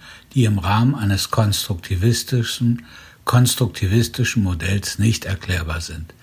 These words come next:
Aber trotz seiner Mahnung, die Methode nicht zu verharmlosen und weich zu kochen,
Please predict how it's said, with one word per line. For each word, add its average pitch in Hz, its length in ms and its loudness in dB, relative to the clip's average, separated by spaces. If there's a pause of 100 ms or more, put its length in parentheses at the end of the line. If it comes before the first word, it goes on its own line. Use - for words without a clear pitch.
(840)
Aber 104 280 2
trotz - 400 -2
seiner 113 260 4
Mahnung, 117 520 2
die 117 180 2
Methode 131 560 2
nicht 123 260 2
zu - 160 0
verharmlosen 107 920 2
und 87 220 -4
weich 147 460 -2
zu - 160 -4
kochen, 85 580 -4